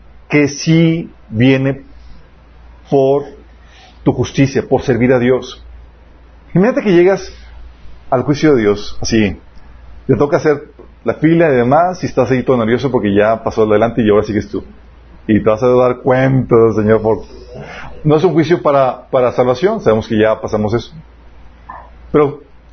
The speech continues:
¿cuánta recompensa vas a recibir? ¿Sí? Y tú fuiste de los que en tu mente sacrificaste y viviste muchas, eh, cuestiones precarias y de hambre y, y sacri-, y, y de pocos lujos.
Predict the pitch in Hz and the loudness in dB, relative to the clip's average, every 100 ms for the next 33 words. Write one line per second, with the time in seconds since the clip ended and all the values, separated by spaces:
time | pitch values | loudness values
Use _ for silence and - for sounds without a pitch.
0 | - 120 123 151 165 139 107 101 104 98 | -8 -2 0 0 0 -2 0 -2 0 -2
1 | 101 110 107 123 - - - - - - | 0 -2 0 -2 -2 -8 -16 -20 -20 -20
2 | - - 110 110 127 - - - 165 208 | -20 -4 -2 0 -2 -10 -6 -2 0 0
3 | 240 240 208 - 160 - - - - 123 | 0 2 0 0 0 0 -10 -16 -8 -4
4 | 127 147 180 180 156 127 123 117 147 151 | 0 0 -2 -2 -2 0 0 0 -2 -4
5 | - 139 135 147 135 151 - - - - | 0 0 2 0 0 -2 -4 -12 -20 -20
6 | - - 127 110 104 101 - - - - | -20 -4 2 4 4 0 -4 -20 -20 -10
7 | - - 139 139 139 120 - 127 127 135 | -6 -2 -2 0 -2 -2 -2 -2 0 0
8 | 131 131 - 117 104 104 120 127 131 131 | 2 0 -2 0 2 2 0 0 0 2
9 | 123 113 110 107 104 - 123 120 107 98 | 2 0 0 -4 -4 -8 -4 0 2 2
10 | 101 104 - - - 107 101 101 113 101 | 0 -2 -14 -12 -2 2 2 0 -2 -2
11 | 120 127 104 123 123 127 131 - | -2 -2 0 0 0 -4 -6 -8